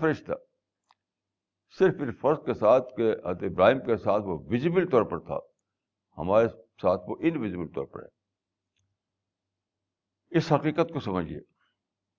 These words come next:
اس پر غور کرنے سے یہ سمجھ آتا ہے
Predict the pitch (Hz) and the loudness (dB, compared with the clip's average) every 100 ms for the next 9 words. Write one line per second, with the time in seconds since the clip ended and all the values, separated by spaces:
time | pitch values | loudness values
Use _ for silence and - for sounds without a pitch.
0 | _ _ _ _ _ _ _ _ _ _ | _ _ _ _ _ _ _ _ _ _
1 | _ _ _ _ _ _ _ 135 131 131 | _ _ _ _ _ _ _ -4 -2 -2
2 | 120 131 151 143 117 131 - 117 104 92 | 2 4 4 2 0 -2 -2 -2 -2 -6
3 | - 90 95 90 80 110 117 | -8 -8 -4 -4 -2 0 -2